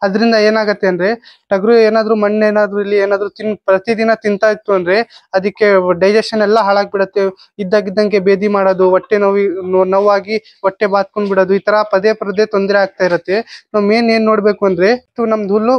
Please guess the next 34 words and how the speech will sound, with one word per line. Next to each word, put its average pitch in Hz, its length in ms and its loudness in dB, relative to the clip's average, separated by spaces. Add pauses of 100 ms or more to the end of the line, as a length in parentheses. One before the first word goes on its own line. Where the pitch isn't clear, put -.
(100)
ಒಳ್ಳೆ 220 180 0 (100)
ಕ್ವಾಲಿಟಿದ್ 214 520 0
ಇರ್ಬೇಕು. 196 260 -4
ನೋಡಿ 254 180 0
ಫ್ರೆಂಡ್ಸ್, 247 240 0
ನಾವ್ 233 160 2
ಎರಡನೇ 240 340 0
ತಪ್ಪು 247 220 -2
ಏನ್ 233 140 2
ಮಾಡ್ತೀವಿ 214 300 -2
ಅಂದ್ರೆ 190 160 2 (400)
ಮೆಕ್ಕೆಜೋಳ 240 420 0 (120)
ತರ್ತೀವಲ್ಲ, 214 440 0 (100)
ಅದ್ರಲ್ಲಿ 208 260 -2 (140)
ಸಿಕ್ಕಾಪಟ್ಟೆ 226 480 -2 (100)
ಮಣ್ಣಿನ್-, 220 420 0
ಮಣ್ಣಿರತ್ತೆ, 208 520 2 (160)
ಮತ್ತೆ 202 260 -4
ಕಲ್ಲುಗಳು 220 420 2
ಇರತ್ತೆ. 196 300 -2 (460)
ಈ 220 100 -2
ತರ 226 80 0 (100)
ಏನಾದ್ರು 226 320 2
ಟಗರು 202 200 0 (100)
ತಿನ್ಬಿಡ್ತು 214 480 -2
ಅಂದ್ರೆ 190 200 2 (380)
ಅದಕ್ಕೆ 202 340 -2
ಹೊಟ್ಟೆಯಲ್ಲಿ 233 460 0
ನೋವು 214 200 0
ಶುರು 208 200 0
ಆಗ್ಬಿಡತ್ತೆ. 190 440 -2 (100)
ಹೊಟ್ಟೆಯಲ್ಲಿ 214 400 -2
ನೋವು 208 180 0
ಶುರುವಾಗಿ 208 400 0